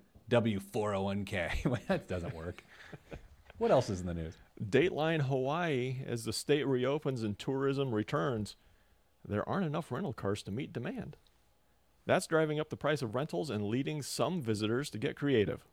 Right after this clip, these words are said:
Speaker 2: Some are even renting U-Hauls to get around the islands.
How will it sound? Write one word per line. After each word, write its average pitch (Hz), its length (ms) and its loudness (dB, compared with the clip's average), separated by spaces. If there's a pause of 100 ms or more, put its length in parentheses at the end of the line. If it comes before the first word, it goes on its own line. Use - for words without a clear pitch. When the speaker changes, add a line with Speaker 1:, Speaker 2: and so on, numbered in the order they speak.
(140)
Speaker 2:
Some 123 280 2
are 113 60 6
even 120 260 4
renting 143 480 2 (560)
U-Hauls 101 720 0 (220)
to - 100 -4
get 101 120 4
around 101 280 4
the 107 80 4
islands. 90 460 0